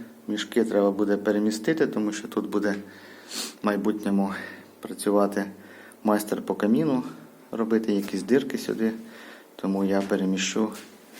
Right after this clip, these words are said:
мабуть, сюди в цей куток. Також ці мішки з піском.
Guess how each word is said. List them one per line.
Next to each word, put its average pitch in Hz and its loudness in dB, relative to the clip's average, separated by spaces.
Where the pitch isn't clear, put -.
мабуть, 92 0
сюди 95 0
в - -4
цей 131 2
куток. - 2
Також 92 -2
ці - 0
мішки 113 4
з 104 -4
піском. 123 -2